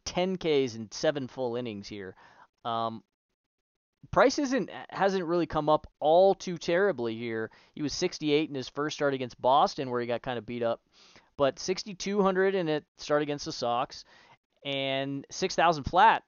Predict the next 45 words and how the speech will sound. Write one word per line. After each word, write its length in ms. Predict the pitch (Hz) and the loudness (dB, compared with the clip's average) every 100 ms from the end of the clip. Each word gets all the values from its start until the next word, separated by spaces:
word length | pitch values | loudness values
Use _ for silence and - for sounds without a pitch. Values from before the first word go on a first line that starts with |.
| _ | _
in 60 | 143 | -10
his 100 | 127 | -4
last 220 | 143 175 | -2 0
start 160 | 151 123 | -2 -2
against 240 | 123 123 131 | -4 -6 -6
the, 380 | 127 123 117 - _ _ _ _ _ _ - | -4 -4 -6 -10 _ _ _ _ _ _ -12
um, 460 | 120 113 107 107 - _ 139 | -8 -6 -6 -8 -14 _ -6
against 200 | 147 139 | -6 -4
the 60 | |
Cardinals. 460 | 147 196 214 117 - | 0 0 0 -10 -6
So 200 | 139 135 | 0 0
at 120 | - | 0
sixty-nine, 580 | 220 - 247 135 175 196 | -6 -6 -2 0 0 -2
I 60 | 147 | -4
think 160 | 190 | -6
this 160 | 196 226 | -10 -10
is 100 | 196 | -6
fine, 540 | - 151 208 156 160 - 156 | 0 2 2 0 -2 -8 -12
even 340 | 143 170 190 180 | 0 2 2 0
if 100 | 180 | -2
he's 160 | 180 - _ _ _ _ _ | -4 -10 _ _ _ _ _
pitching 340 | 147 135 160 160 | -2 -2 -4 -6
here 200 | 127 143 | -4 -4
at 60 | |
Coors 280 | - 131 139 | -4 -8 -6
Field. 240 | 190 247 139 | 2 2 2
He's 100 | 143 | 0
got 140 | 131 | -2
a 60 | 113 - | -2 0
good 180 | 143 143 | 0 0
four-seamer 720 | - 151 165 180 175 196 170 | -4 -4 -4 -4 -2 -2 -4
and 100 | 160 | -4
a 40 | |
good 160 | 147 - | -6 -8
slider 600 | - 151 214 156 120 127 - - | 0 4 4 4 0 -4 -12 -8
that 80 | 147 | -6
he 80 | 147 | -6
can 120 | 131 | -8
stay 240 | - 165 | -4 -4
down 320 | 131 127 156 | -2 -2 0
in 60 | 196 | -2
the 60 | 175 | -2
strike 260 | 170 175 | 0 0
zone 200 | 185 147 | 0 -2
with. 200 | 123 123 | -2 -2